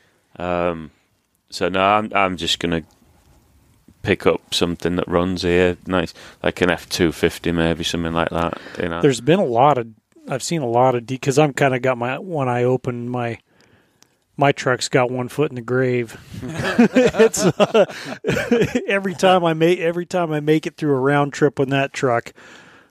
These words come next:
Speaker 2: I count my blessings 'cause
Speaker 1: Yeah.
Speaker 2: it, I'm just gonna drive. Like,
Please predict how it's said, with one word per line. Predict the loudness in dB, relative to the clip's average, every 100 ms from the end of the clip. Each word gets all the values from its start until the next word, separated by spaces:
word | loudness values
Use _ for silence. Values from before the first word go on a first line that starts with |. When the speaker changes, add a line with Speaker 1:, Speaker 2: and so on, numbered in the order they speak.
| _
Speaker 2:
I | -6
count | 0 0 0
my | -2
blessings | 0 2 2 0 -8 -8
'cause | -2 -2 0 -4 -8 _ -2
Speaker 1:
Yeah. | 2
Speaker 2:
it, | 4
I'm | 2
just | 0 -2
gonna | -2 0
drive. | 2 4 4 2
Like, | 0 -2 -10